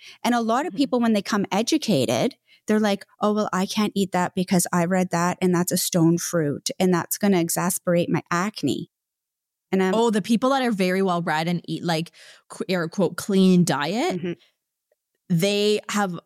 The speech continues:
Speaker 2: I would say they have a h-, some, most, again, I'll say a good portion of them have a lot of food fear 'cause they're like, "No, no, no, I read about the lectins in that. I read about the phytoestrogens in that. I read about the histamines in that. I read about the this." I'm like,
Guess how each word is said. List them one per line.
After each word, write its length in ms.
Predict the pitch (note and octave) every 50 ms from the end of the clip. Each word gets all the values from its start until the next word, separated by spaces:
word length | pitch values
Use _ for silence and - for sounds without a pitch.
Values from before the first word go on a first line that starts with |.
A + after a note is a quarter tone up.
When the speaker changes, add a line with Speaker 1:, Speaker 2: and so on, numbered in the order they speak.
| _ _ -
Speaker 2:
I 80 | G#3+ A3
would 120 | B3+ C4
say 120 | - D#4+
they 100 | D#4 D4+
have 100 | C#4+ B3+
a 40 | A3
h-, 160 | A3 G3+ G3 - -
some, 180 | - B3 - -
most, 340 | A3 A3 B3 C4 - - - _ _ -
again, 220 | F#3+ D#3+ C#3+ -
I'll 100 | B2+ E3+
say 280 | E3+ - F#3+ F3 F3 - - - _ _
a 80 | F#3+
good 260 | F#3 - G#3+ G#3+ G#3 -
portion 400 | - - F#3+ F#3 F3+ - G#3+ G3+
of 80 | F3
them 120 | E3 D#3+ E3+
have 220 | F3 F#3+ E3 D#3
a 60 | E3+
lot 180 | E3 D#3+ D#3 D#3
of 100 | E3 D#3+
food 360 | - - - F3 E3+ F3 E3+
fear 280 | - - - D3 C3 D#3
'cause 200 | - G#3 F3+ D#3
they're 80 | E3
like, 100 | D#3+ E3+
"No, 120 | F3 F3+ F3+
no, 80 | F#3 F#3
no, 260 | F#3 F3 E3 D#3 - -
I 180 | D3 E3+ F3 F#3+
read 220 | E3+ G3+ F#3+ F#3+
about 240 | G3+ F3+ G#3+ F3+ -
the 100 | E3+ E3
lectins 460 | C3+ D3 E3 - - - E3+ E3+ -
in 80 | C#3+ D3
that. 180 | C3+ A2+ - - _
I 160 | - D#3+ F3
read 220 | F#3 F#3 G3+ G3+ A3
about 320 | G3+ G#3 G3 F#3+ - -
the 360 | F3+ E3 D#3+ D3+ C#3+ C#3+ - -
phytoestrogens 720 | - F#3+ F3+ E3+ D#3+ E3 F3 - - F3+ E3 F3 C#3+ -
in 80 | - C3+
that. 200 | A#2 G#2+ - - - - - - A#3+ _
I 220 | - E3+ F3+ G3+ G#3+
read 220 | G3+ G#3+ G#3 G3+
about 220 | G3 F#3 F#3 F3 -
the 60 | F3+
histamines 580 | E3+ - G3 F3 - - E3 E3+ D#3 D#3+ E3+ E3
in 60 | C3
that. 200 | B2 B2+ C#3+ - -
I 200 | - E3+ F#3 G#3
read 180 | G3 G#3 G3 F#3+
about 240 | F3+ F#3 F3+ E3+ -
the 100 | D#3 D3+
this." 260 | D3+ E3 D#3 F3 -
I'm 80 | D#3+
like, 160 | D#3 D3+ D3